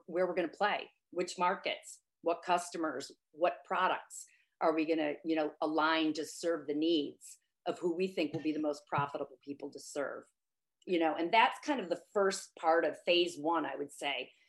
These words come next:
is, you know, determining in the, in, in your overview, you know, where you're gonna play, who we're gonna serve,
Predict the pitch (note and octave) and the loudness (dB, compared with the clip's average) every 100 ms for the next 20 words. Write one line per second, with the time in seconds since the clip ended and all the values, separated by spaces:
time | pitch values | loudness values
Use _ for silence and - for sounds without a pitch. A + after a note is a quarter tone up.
0 | _ _ - D#3+ D3+ - F3 D#3+ D3 D3 | _ _ 2 2 0 -2 2 2 2 -2
1 | - E3+ - - G#3 A3+ A3 D3+ B2 C#3 | -8 -10 -8 -4 -2 0 0 -2 -4 -6
2 | C#3+ _ _ _ _ _ - F#3+ F3+ F3 | -8 _ _ _ _ _ 0 2 4 4
3 | - F#3 F3 F#3 E3+ E3+ E3 - E3+ F3+ | 4 2 2 4 4 4 2 2 2 2
4 | F#3+ D#3 E3 D#3 D3 D#3+ D3+ D3 D3+ E3 | 0 0 0 2 2 2 0 -2 -6 0
5 | F3 E3+ E3+ E3+ E3+ E3 D#3 - D3+ C3 | 4 4 4 2 0 0 -2 -2 -2 -2
6 | - - _ _ _ _ _ _ _ _ | -6 -14 _ _ _ _ _ _ _ _
7 | _ _ _ _ F#3 F3+ E3 E3 D#3+ - | _ _ _ _ -4 -2 0 0 -2 -4
8 | C#3+ C#3 | -4 -4